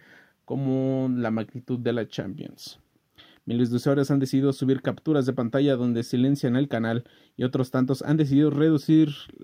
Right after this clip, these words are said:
eh, a la, recurrir a la piratería para no que te-, para no escuchar las narraciones de estos dos comentaristas. Otros más aseguran que no volverán a ver la Champions hasta que no dejen narrar a Mario Re-, hasta que no sustituyan a los nuevos, este,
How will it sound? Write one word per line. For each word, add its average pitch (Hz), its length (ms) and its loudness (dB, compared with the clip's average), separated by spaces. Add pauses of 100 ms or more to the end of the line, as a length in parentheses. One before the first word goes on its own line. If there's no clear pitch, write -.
(120)
eh, 120 420 -2
a - 120 -4
la, 117 640 -2
recurrir 143 400 4
a 214 40 4
la 139 140 0
piratería 113 720 0 (420)
para 104 220 -2
no 123 160 0
que 120 340 0
te-, 113 300 -6
para 120 260 0
no 135 80 6
escuchar 160 320 0
las 147 160 2
narraciones 131 640 2
de 120 80 0
estos 123 240 -4
dos 120 140 -2
comentaristas. 135 720 -2
Otros 127 260 -2
más 143 240 2
aseguran 135 380 2
que - 80 -2
no 147 100 2
volverán 147 340 2
a 143 60 2
ver 147 160 2
la 135 140 0
Champions 139 580 0 (400)
hasta - 240 -10
que - 80 -4
no 123 160 2
dejen 135 260 2
narrar 120 300 0
a 113 80 0
Mario 127 360 2
Re-, 135 340 0 (240)
hasta 127 240 -4
que 131 120 0
no 139 760 2
sustituyan 139 560 0
a 120 80 0
los 117 220 2
nuevos, 131 400 0
este, - 460 -12